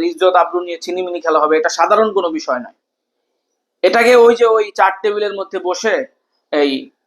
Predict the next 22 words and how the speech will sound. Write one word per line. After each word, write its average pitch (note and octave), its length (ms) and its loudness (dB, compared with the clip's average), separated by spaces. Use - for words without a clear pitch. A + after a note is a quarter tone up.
ওই D3 160 4
মিনমিন A3 440 2
করে G#3 180 6
এই D#3 100 0
আলোচনা F#3 400 2
করে F#3 120 4
সমাধান D#3+ 320 -2
করার D3 200 -2
বিষয় D3+ 300 -4
এটা D#3 180 -2
নয়। D3+ 140 2
আওয়াজ A3+ 300 6
তুলতে A3+ 300 -4
হবে D3 180 -4
এই D#3 140 -8
বিষয়টা C#3+ 380 -12
নিয়ে B2 140 -16
এবং D#3 140 -2
সর্বোচ্চ G#3+ 340 2
চাপ G#3+ 200 2
প্রয়োগ G#3 260 0
করতে F3 200 -8